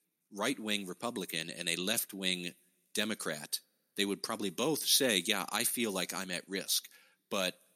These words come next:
they feel very different types of risk, and they're going to be pointing fingers at each other. And the problem for companies is that you've got both types of people in your workforce, and they're pointing fingers at each other while they're on the job,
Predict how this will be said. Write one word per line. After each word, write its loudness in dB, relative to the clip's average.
they 6
feel 6
very 2
different 0
types 0
of -12
risk, -4
and -6
they're -4
going 0
to -2
be -4
pointing -6
fingers -4
at -2
each -2
other. -2
And -6
the -6
problem 0
for -2
companies 2
is 0
that 2
you've -2
got -2
both 0
types 0
of -6
people -8
in -8
your -4
workforce, 0
and -4
they're 0
pointing -4
fingers 0
at 2
each -2
other -4
while -2
they're -2
on -8
the -10
job, -2